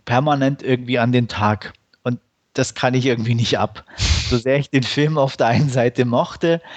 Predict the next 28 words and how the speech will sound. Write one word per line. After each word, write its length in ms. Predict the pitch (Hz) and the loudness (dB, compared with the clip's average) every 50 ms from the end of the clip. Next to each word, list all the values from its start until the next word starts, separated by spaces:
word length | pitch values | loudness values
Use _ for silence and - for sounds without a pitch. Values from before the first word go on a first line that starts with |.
| - - - - | -20 -20 -10 -2
aber 240 | 127 117 117 127 123 | 0 0 2 2 2
dieses, 380 | 127 131 131 131 131 123 - | 2 2 4 2 0 0 -4
„Boah, 360 | - _ - - - - - 92 | -10 _ -12 -6 -4 -2 -2 -2
ist 160 | - - - | -4 -6 -8
das 200 | 120 - - - | -10 -10 -8 -8
toll, 580 | - - 143 151 160 170 175 175 170 156 143 - | -6 -4 -2 -2 0 0 0 0 0 -2 -2 -2
oh“, 540 | - 170 175 185 180 170 165 160 151 139 123 - - - - - - - - - | -2 0 0 2 2 2 2 2 2 0 -2 -4 -8 -14 -18 -18 -14 -12 -10 -10
dieses 400 | - 151 139 143 135 135 135 139 | -6 -4 -2 -2 0 0 -2 0
mit 200 | 135 131 131 - | 0 0 0 2
den 140 | 156 147 131 | 2 0 0
au-, 360 | 117 95 123 143 139 139 143 | 0 -2 0 0 2 2 2
aufgerissenen 760 | - - 135 143 147 - - 147 127 139 139 - 143 135 127 98 | 2 2 0 0 -2 -2 -2 0 0 0 0 0 -2 -2 -2 0
Augen, 360 | 117 123 131 151 151 139 123 | 0 0 0 0 0 0 0
das 180 | 123 - - | 0 -2 -2
ist, 180 | 135 - - - | -6 -10 -10 -8
finde 240 | - 143 135 135 135 | -4 -2 0 0 0
ich, 80 | 117 | 0
immer 240 | 127 123 120 120 117 | 2 2 2 2 2
so 160 | 107 123 131 | 4 2 2
e-, 100 | 127 120 113 - | 2 0 -2 -6
extrem 560 | 120 120 - - - - - 120 123 139 135 | -10 -12 -12 -12 -14 -4 0 2 2 2 2
übertrieben. 760 | 131 117 107 113 107 110 - - 127 139 156 151 151 147 143 | 0 0 0 0 0 -2 -2 -2 0 0 2 2 2 0 0
Und, 340 | - 123 117 117 117 - - 127 | 2 0 0 0 0 -2 -2 0
ähm, 320 | 123 117 113 113 113 113 - - - - - - - - - _ _ _ _ _ _ 135 | 2 2 2 2 0 -2 -6 -14 -18 -20 -20 -20 -20 -20 -20 _ _ _ _ _ _ -2
wenn 100 | 131 135 | 0 2
das 160 | 139 131 - | 2 0 2
nicht 360 | 151 147 - - - - _ | 0 0 0 -2 -6 -10 _
wirklich 400 | 139 151 165 - 185 165 - - | -2 -2 -2 0 0 -2 -2 -4